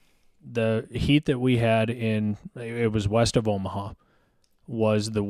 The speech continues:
worst heat I had ever felt. But in two thousand and four, when I was in Iraq, it was July eighth, no, July third, I don't know, first or second week of July, whatever. We had just got done with convoy,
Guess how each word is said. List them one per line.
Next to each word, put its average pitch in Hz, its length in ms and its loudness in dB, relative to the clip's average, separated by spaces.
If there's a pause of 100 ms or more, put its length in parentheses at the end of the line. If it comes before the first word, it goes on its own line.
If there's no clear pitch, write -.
(140)
worst 127 320 4
heat 120 220 2
I 107 180 -2
had 104 140 0
ever 110 260 2
felt. - 440 -6 (680)
But 107 260 -4 (100)
in 110 440 0
two 127 240 2
thousand 131 340 4
and 113 120 0
four, 113 440 4
when 104 140 0
I 104 100 0
was 107 160 2
in 107 80 0
Iraq, 104 540 -2 (180)
it 113 140 -2
was 101 160 -4
July 117 720 -2 (1300)
eighth, 127 440 -8
no, 131 260 0
July 131 280 2
third, 143 500 0 (100)
I 127 80 -2
don't 131 140 2
know, 110 100 0
first 135 300 2
or - 40 -4
second 120 240 0
week 113 180 -2
of 113 60 -2
July, 110 280 2
whatever. 107 480 0 (480)
We 113 100 0
had 107 100 0
just 113 220 2
got 117 140 2
done 117 160 0
with 113 120 -2
convoy, 101 520 -8